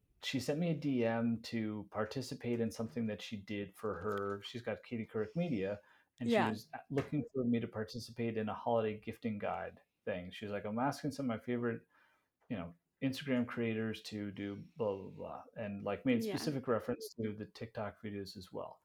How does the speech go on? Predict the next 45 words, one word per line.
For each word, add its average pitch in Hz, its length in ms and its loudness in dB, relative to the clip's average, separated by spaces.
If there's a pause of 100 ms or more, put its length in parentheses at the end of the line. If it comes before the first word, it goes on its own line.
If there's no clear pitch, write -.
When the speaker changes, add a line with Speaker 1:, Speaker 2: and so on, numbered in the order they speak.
(520)
Speaker 1:
and 104 420 2 (260)
I 120 240 4
assumed 151 880 4
that 107 140 2
it 101 80 -4
was 107 240 -2
a 104 60 -6
social 123 420 0
media 117 440 4
team 160 580 0 (640)
that 131 180 4
had 131 220 2
<laughs> - 0 -
sent 156 240 4
me 156 80 2
the 143 120 -2 (100)
Speaker 2:
Yeah. 147 120 4
Speaker 1:
D 156 60 6
M, 240 380 6 (580)
and 143 100 2
so 139 160 6
I 131 120 10
literally 151 420 6
responded, 123 400 2
I - 20 8
was 117 100 0
like, 113 260 0
"Hey, 156 240 2
Katie," 120 600 2
or 127 180 4
Katie's 117 480 0
social 113 300 0
media 113 300 2
team, 104 360 -8
like, 98 240 -4
to 113 100 -8
try 113 200 0
to 107 80 2
be 107 120 0
like, 101 280 0 (360)
"I 123 80 4
Speaker 2:
Yeah. - 20 4
Speaker 1:
know 135 140 6
how 127 140 2
this 110 180 0